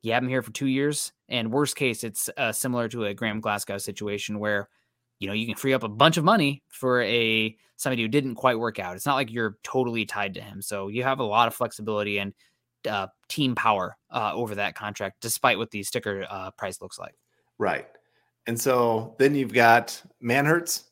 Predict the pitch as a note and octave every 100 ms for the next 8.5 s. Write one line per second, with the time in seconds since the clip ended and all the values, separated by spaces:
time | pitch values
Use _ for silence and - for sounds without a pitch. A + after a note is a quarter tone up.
0 | _ _ _ _ _ _ - A#2+ G#2+ F#2
1 | - - _ _ _ _ - - G2+ -
2 | _ A2 G#2+ G#2 A2+ C#3 B2+ G2 D#2+ -
3 | _ _ _ - B2 B2 A#2+ G#2+ A#2+ A2
4 | A2+ A2 G#2+ G#2+ A2+ G2 G#2+ G#2+ G#2+ G#2+
5 | G2+ G2 A2 A#2+ B2+ A#2+ A2+ - _ _
6 | - G#2+ C3+ C3 B2+ B2+ A#2+ A2+ A2 G2+
7 | B2 B2+ A#2+ B2 G#2+ G#2 C3 B2+ B2 C3
8 | B2 A#2+ C#3+ E3 -